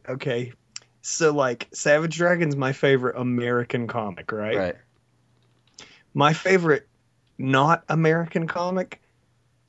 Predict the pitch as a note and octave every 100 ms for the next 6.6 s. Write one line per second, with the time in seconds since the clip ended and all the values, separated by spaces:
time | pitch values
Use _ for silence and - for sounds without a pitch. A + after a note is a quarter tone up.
0 | _ _ - _ - D3 C#3 C3 C3+ C3+
1 | C3+ D3 E3 E3+ E3 - F3 D3 A#2+ G#2+
2 | A#2+ A#2+ B2+ A#2 - A#2 B2+ C#3 - C3+
3 | C3 - C#3 C3 B2 D3 A#2 A2 - C3
4 | A#2+ A#2+ - E3 D3+ C3 A#2 - - A2
5 | G2+ F#2+ - - - - C3+ C3+ D3+ E3+
6 | - F#3 G3 - G#2+